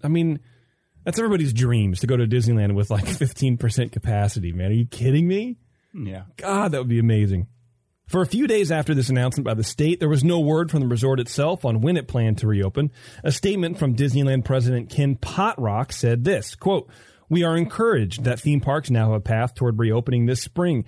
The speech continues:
Speaker 1: getting thousands of people back to work and greatly helping neighboring businesses and our entire community.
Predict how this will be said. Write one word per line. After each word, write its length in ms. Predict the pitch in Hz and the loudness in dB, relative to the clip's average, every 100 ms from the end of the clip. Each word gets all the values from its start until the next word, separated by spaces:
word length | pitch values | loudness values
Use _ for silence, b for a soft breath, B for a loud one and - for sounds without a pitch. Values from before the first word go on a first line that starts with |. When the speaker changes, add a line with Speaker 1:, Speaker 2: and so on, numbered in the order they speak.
| B B | B B
Speaker 1:
getting 220 | 131 139 | 0 0
thousands 580 | - 156 170 180 135 110 | -2 -2 0 2 2 2
of 80 | 104 | 0
people 220 | 123 120 | -2 0
back 240 | 113 113 | 0 -2
to 100 | - | -2
work 240 | 113 127 160 | -2 0 -2
and 180 | 139 131 | -2 0
greatly 320 | 127 170 180 | 2 0 2
helping 380 | 175 160 156 151 | 2 2 2 2
neighboring 360 | 123 127 123 110 | 2 2 2 2
businesses 560 | 160 170 175 170 160 - | 0 0 -2 -2 -2 -2
and 160 | 127 120 | 0 2
our 160 | 117 | 0
entire 400 | 127 120 107 101 | 0 0 0 0
community. 500 | 101 107 113 107 85 | 2 2 4 2 -2